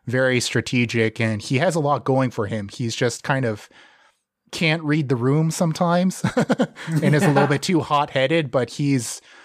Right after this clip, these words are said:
Speaker 1: a very, very interesting character.
Speaker 2: Oh, yeah, he's very passionate and, uh, kinda into his own enthusiasm for things, even if it doesn't, like, match up with reality. Like how he,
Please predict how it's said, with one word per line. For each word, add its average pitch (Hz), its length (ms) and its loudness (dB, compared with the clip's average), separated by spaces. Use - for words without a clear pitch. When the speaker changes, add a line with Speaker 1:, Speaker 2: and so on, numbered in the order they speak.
Speaker 1:
a 113 100 0
very, 120 440 2
very 110 640 -2
interesting 110 420 0
character. - 500 -6
Speaker 2:
Oh, 135 140 0
yeah, 123 160 0
he's 143 200 -8
very 147 600 0
passionate 131 840 -2
and, 123 300 -8
uh, 117 380 -2
kinda 147 360 -2
into 147 840 0
his 143 280 -2
own 135 280 -2
enthusiasm 143 960 -2
for 135 340 -2
things, 127 320 -6
even 131 180 -6
if 127 140 -8
it 135 80 -8
doesn't, 131 300 -4
like, 117 180 -6
match 127 220 -4
up 127 80 -6
with 127 100 -10
reality. 127 380 -2
Like 131 180 0
how 151 220 0
he, 151 160 0